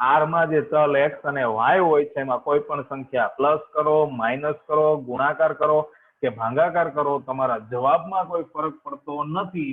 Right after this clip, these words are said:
પણ ચિહ્નો વાળો મુદ્દો યાદ રાખવાનો રહેશે તમારે ખાસ. બરોબર, તો બંને ચેપ્ટર ની અંદર આવા પ્રકારના પ્રશ્નો છે, તો એનું કન્ફ્યુઝન એકદમ ક્લિયર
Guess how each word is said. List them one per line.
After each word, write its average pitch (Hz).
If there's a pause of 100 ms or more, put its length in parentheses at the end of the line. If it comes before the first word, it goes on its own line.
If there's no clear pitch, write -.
પણ 147 (160)
ચિહ્નો 143 (300)
વાળો 156 (120)
મુદ્દો 143
યાદ 131
રાખવાનો 120 (140)
રહેશે 123
તમારે 107 (100)
ખાસ. 113 (680)
બરોબર, 165
તો 139
બંને 143
ચેપ્ટર 156
ની 147
અંદર 147
આવા 160
પ્રકારના 131
પ્રશ્નો 131 (160)
છે, 160 (140)
તો 151
એનું 127
કન્ફ્યુઝન 165
એકદમ 139
ક્લિયર 151